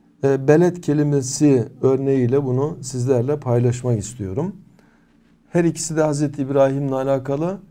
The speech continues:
ve her iki beled, belde Mekke ile alakalı.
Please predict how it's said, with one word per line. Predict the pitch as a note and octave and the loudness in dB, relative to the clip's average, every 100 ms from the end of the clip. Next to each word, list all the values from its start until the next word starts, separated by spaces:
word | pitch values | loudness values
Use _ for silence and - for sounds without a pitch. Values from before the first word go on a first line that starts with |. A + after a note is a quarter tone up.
| _ _ _ C3+ | _ _ _ 2
ve | C#3+ C#3 C3+ - _ _ | 2 2 -2 -12 _ _
her | D#3+ | 0
iki | D#3 D3+ D3 C#3 C3+ B2+ - A2+ | 0 0 -2 0 0 -2 -8 -2
beled, | B2+ C3 B2 - - - | 2 2 0 -4 -16 -2
belde | B2 A#2+ A2 D3+ F#3 G3+ - - | 0 2 0 0 -2 -8 -16 -2
Mekke | E3 - B2+ A2+ | 0 0 0 0
ile | G#2 | 0
alakalı. | G2+ G2 F2+ F#2+ F2+ | -4 -8 -10 -12 -12